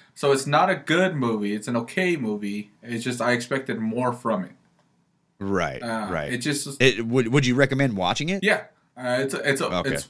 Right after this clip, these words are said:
Speaker 1: it's watchable. It's not like it's not watchable.
Speaker 2: Is it like a horror movie or
Speaker 1: Uh,
Speaker 2: what is it?
Speaker 1: thriller, I guess you could say. It's like I, it feels
Speaker 2: Thriller.
Speaker 1: like a horror
Speaker 2: Okay.
Speaker 1: movie, but doesn't really feel like a horror movie. So I just say thriller or some shit.
Speaker 2: Okay.
Speaker 1: Suspenseful.
Speaker 2: I'll definitely check it out. I'm always looking for new shit to watch and get into.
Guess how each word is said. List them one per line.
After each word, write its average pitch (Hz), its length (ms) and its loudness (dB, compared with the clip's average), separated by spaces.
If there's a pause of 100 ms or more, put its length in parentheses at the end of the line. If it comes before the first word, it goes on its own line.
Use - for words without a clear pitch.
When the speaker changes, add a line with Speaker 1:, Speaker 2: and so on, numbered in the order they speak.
(100)
Speaker 1:
it's 147 180 0
watchable. 117 800 0
It's 113 200 -8
not - 180 0
like 120 140 2
it's 107 140 -4
not 110 260 -2
watchable. 113 420 -2
Speaker 2:
Is 135 80 2
it 170 80 6
like 196 180 8
a 135 60 6
horror 127 320 4
movie 160 280 2
or 185 180 2
Speaker 1:
Uh, - 380 0
Speaker 2:
what 127 100 0
is 131 60 2
it? - 20 2
Speaker 1:
thriller, 110 380 4
I 110 80 4
guess 113 280 -2
you 123 80 -2
could 123 120 -6
say. 127 160 -2
It's 131 120 -4
like 127 240 -4
I, 127 120 2
it 131 420 -2
feels 165 280 4
Speaker 2:
Thriller. 120 140 2
Speaker 1:
like 113 40 0
a 104 100 2
horror 110 240 0
Speaker 2:
Okay. 107 80 0
Speaker 1:
movie, 113 160 -2
but 107 160 -4
doesn't 110 340 -2
really 113 280 -4
feel 113 200 -6
like 117 200 -4
a 123 40 -6
horror 131 220 -4
movie. 139 200 -4
So 117 140 -2
I 113 100 2
just 120 160 -8
say 104 160 -4
thriller 107 600 -6
or 107 60 -8
some 120 240 -12
shit. 120 360 -12 (840)
Speaker 2:
Okay. 76 240 -4
Speaker 1:
Suspenseful. 123 760 -2
Speaker 2:
I'll 104 100 2
definitely 107 320 0
check 95 200 -2
it 85 80 -4
out. 80 160 -2
I'm 120 200 4
always 117 200 4
looking 104 180 -4
for 95 140 -4
new 92 160 -2
shit 85 220 -4
to 85 60 -6
watch 85 500 -2
and 80 180 -10
get 85 140 -4
into. 82 460 -6